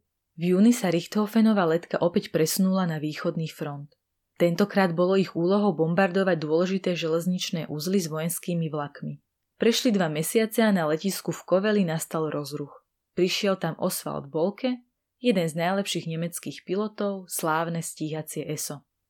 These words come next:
Jeho metodická príručka sa stala bibliou stíhacieho letectva. Bolke prišiel na východný front navštíviť svojho brata a zároveň si vybrať pilotov do svojej novoznikajúcej letky.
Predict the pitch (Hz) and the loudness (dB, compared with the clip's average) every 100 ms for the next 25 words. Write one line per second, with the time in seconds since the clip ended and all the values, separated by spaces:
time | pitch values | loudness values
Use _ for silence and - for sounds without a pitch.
0 | _ _ 202 226 196 180 208 202 - 165 | _ _ 0 2 2 0 -2 -4 -6 -8
1 | 151 156 156 202 202 202 - 165 - 147 | -8 -6 -4 -4 -4 -8 -8 -8 -6 -6
2 | 147 185 190 202 196 185 - 180 226 214 | -4 -6 -4 -4 -4 -6 -6 -4 -4 -4
3 | 208 196 156 147 151 - - - - _ | -4 -4 -4 -6 -8 -10 -12 -14 -14 _
4 | _ _ 165 185 262 233 196 175 - 214 | _ _ 2 4 4 2 2 -2 0 0
5 | 185 156 170 - 202 175 160 175 170 151 | 0 -2 -4 -2 -2 -2 -4 -4 -2 -4
6 | 151 - 185 175 - 165 170 156 139 139 | -6 -6 -4 -4 -4 -4 -2 -4 -6 -6
7 | - 208 - _ _ - 165 156 165 175 | -4 -6 -6 _ _ -4 -2 0 0 0
8 | 175 - 151 165 170 151 - 165 202 208 | -2 -6 -6 -2 -2 -2 -4 -2 -2 0
9 | 208 170 - 156 151 147 156 202 190 190 | -2 -2 -4 -4 -6 -4 -2 -2 0 -2
10 | 185 180 165 165 156 143 143 - - | 0 -2 -2 -6 -6 -6 -10 -12 -18